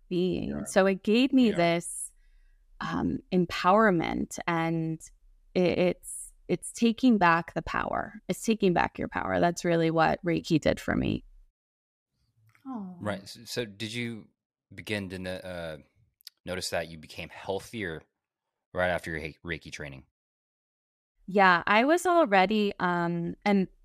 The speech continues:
Speaker 1: you know, I'm, I'm not an advocate of, like, everyone should be vegan. I, I truly believe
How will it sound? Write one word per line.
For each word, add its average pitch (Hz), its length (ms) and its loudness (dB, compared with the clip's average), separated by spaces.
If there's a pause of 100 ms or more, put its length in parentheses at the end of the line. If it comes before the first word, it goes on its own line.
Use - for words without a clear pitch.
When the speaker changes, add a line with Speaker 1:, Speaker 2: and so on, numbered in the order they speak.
Speaker 1:
you 208 120 2
know, 165 260 -2
I'm, 175 260 0
I'm 190 160 4
not 190 240 4
an 185 100 4
advocate 170 440 2
of, 175 100 -2
like, 175 220 0
everyone 254 400 4
should 240 160 -4
be 220 140 2
vegan. 175 520 2
I, 175 300 2
I 180 140 2
truly 185 320 0
believe 175 480 2